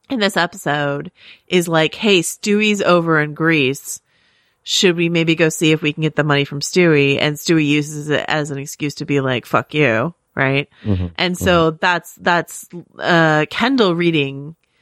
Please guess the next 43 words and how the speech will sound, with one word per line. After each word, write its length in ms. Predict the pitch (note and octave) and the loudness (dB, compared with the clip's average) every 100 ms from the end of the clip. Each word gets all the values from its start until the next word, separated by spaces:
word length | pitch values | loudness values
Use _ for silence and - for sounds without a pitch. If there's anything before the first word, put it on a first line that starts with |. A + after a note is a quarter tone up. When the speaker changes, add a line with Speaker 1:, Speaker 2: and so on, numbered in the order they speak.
| _ _ _ _ _ | _ _ _ _ _
Speaker 1:
a 100 | E3 | -2
source 300 | D#3+ F3 E3 | 2 0 0
of 80 | D#3+ | -4
money 360 | D#3 D3 C#3+ - | -2 -2 -6 -8
incorrectly. 880 | D#3+ - E3 - - D#2+ - F#3 _ _ _ _ _ - | -8 -4 -2 -2 -6 -10 -10 -14 _ _ _ _ _ -2
And 480 | E3 D3+ D3+ D3+ E3+ | 0 0 -2 -2 0
Roman, 500 | F#3 F#3+ F3 E3 - | 2 2 0 0 -2
I 140 | E3 D#3+ | -4 -4
think, 480 | - A3 D3 - - _ _ _ _ | -2 -2 -2 -12 -20 _ _ _ _
you 140 | - D#3 | -4 0
know, 180 | B2+ C#3+ | 0 0
we, 300 | D#3+ D3+ D3 | 0 0 2
once 180 | D3+ | 0
again, 160 | - D3+ | 2 0
we 60 | D3 | 2
have 100 | D3+ | 2
no 220 | C#3+ C#3 C#3+ | 4 4 2
way 200 | D#3+ C#3+ | 2 2
of 60 | |
knowing, 320 | D3 C#3+ C3+ C#3 - - _ - | 2 0 0 -8 -18 -20 _ -12
read 360 | F3 G3 F#3 | -2 0 2
a 60 | F3 | 2
money 180 | F3+ E3+ | 0 0
situation 540 | E3+ - D#3+ D3 C#3 | -4 -4 -2 -2 -8
correctly. 640 | - F3+ D#3+ - - F#2 G3+ | -10 -2 -2 -2 -14 -14 -2
So 100 | A#3 | 0
once 220 | D#4+ G4+ | 2 0
again, 240 | F4 D#4 | 0 0
it's, 160 | B3 - - | -2 -2 -2
uh, 100 | F3+ | -2
it, 40 | F#3+ | -4
it, 260 | - E3+ - | -4 -6 -4
I 120 | A#3+ | -4
think 240 | D#4 D#4 - | -2 -6 0
what's 240 | C4 - - | -2 0 0
always 380 | A3 B3+ A#3 - | 2 2 0 0
true 240 | B3+ A3+ | 2 2
of 100 | G3 | 2
these 320 | F#3 E3+ E3+ | -2 -2 -2
Roy 280 | E3+ F3 G#3+ | 0 2 2
kids 360 | A3 F3 D#3 D#3+ | 2 2 2 0
is, 160 | D#3 | -6
like, 320 | E3 D3 C#3+ | 0 0 0